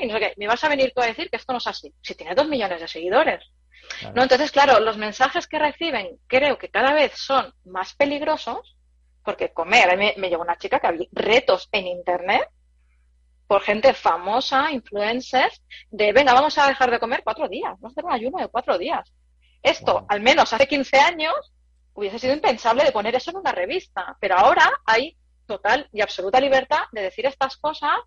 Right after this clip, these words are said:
Speaker 1: y que nadie se cuestione si eso está bien o, o está mal. Entonces, ¿qué sucede? Si yo no tengo un criterio propio, cosa que siendo un niño pequeño o un adolescente no lo voy a tener porque me lo estoy forjando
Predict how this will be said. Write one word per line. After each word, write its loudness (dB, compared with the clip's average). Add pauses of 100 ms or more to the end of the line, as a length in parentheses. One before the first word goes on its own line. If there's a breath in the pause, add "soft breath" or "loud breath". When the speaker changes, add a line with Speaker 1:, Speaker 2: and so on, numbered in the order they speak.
(560 soft breath)
Speaker 1:
y -4
que -6
nadie 0
se -8
cuestione -2
si -14
eso -10
está -2
bien 2
o, -6
o -8
está -8
mal. 0
Entonces, -6
¿qué -10
sucede? 0
Si -12
yo 2
no 4
tengo 2
un -4
criterio 2
propio, 0 (180)
cosa 2 (320)
que 2
siendo 4
un -8
niño 2
pequeño 0 (360 loud breath)
o 6
un 4
adolescente 4
no 0
lo 4
voy 8
a 6
tener -2
porque -14
me -10
lo -12
estoy -10
forjando 0